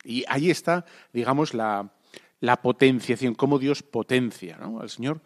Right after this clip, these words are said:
cuando el Señor nos manda, amarás al Señor con todo tu corazón, con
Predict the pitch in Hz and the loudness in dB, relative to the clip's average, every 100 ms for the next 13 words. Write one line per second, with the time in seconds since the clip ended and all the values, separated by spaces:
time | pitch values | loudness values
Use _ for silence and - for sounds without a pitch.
0 | _ _ - _ _ _ _ _ - 113 | _ _ -20 _ _ _ _ _ -4 -2
1 | 110 104 98 117 139 123 127 127 98 98 | 0 0 -2 -2 -2 -2 -2 -2 -4 -4
2 | 131 151 131 151 151 - 117 113 113 107 | -6 -6 -4 -6 -6 -6 -4 -2 -4 -6
3 | _ 175 175 170 135 143 127 135 131 - | _ 4 4 4 -2 -4 -4 -4 -6 -6
4 | 110 | -6